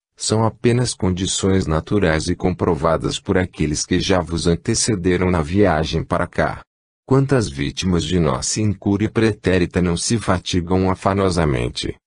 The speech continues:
ainda neste momento, para nos auxiliarem ao ingresso nos ambientes felizes de paz e amor? Na verdade, mudo o diapasão de nossa aventura, quando também nos tornarmos criadores de venturas alheias.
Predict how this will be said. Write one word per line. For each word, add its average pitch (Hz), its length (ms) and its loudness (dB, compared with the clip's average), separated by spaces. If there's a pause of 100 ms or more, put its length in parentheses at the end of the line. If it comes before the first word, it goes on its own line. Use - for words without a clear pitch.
(140)
ainda 104 460 0
neste 92 320 -2
momento, 87 640 -2 (240)
para 92 220 2
nos 82 220 0
auxiliarem 78 720 0
ao 82 100 2
ingresso 78 540 0
nos 76 200 -2
ambientes 73 680 -2
felizes 82 640 -2
de 87 100 -4
paz 92 420 -2
e 101 140 0
amor? 85 460 -2 (460)
Na 85 100 2
verdade, 69 800 -4 (220)
mudo 101 340 0
o 104 40 2
diapasão 85 680 -2
de 85 120 0
nossa 80 360 -2
aventura, 82 760 0 (260)
quando 151 260 4
também 85 360 2
nos 85 200 2
tornarmos 76 640 0
criadores 80 580 0
de 107 140 -2
venturas 87 680 0
alheias. 73 760 -4